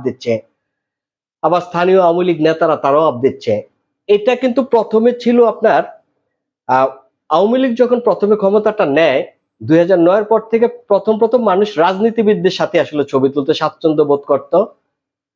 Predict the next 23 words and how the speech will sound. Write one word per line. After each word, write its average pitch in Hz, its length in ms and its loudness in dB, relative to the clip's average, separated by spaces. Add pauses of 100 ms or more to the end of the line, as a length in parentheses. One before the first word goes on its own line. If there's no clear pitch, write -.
(300)
এবং 202 280 0
তারা 220 340 0 (120)
ছবি 170 220 0
তুলে 196 440 0 (100)
আপ 175 140 0
দিয়ে 185 400 0 (640)
মানুষকে 151 480 -2
বোঝানোর 190 340 2
চেষ্টা 233 300 -2
করতো 214 240 0
তার 170 160 -2
সাথে 156 200 -6
আমার 175 140 0
খুব 170 140 -6
ভালো 170 180 0
সম্পর্ক 208 400 -2
আছে 202 320 0
এবং 170 280 2 (260)
ক্ষমতাটা 175 500 0
একটা 151 160 -2
জাহির 135 260 -2
করতে 139 260 -6
চাইতো। 117 260 0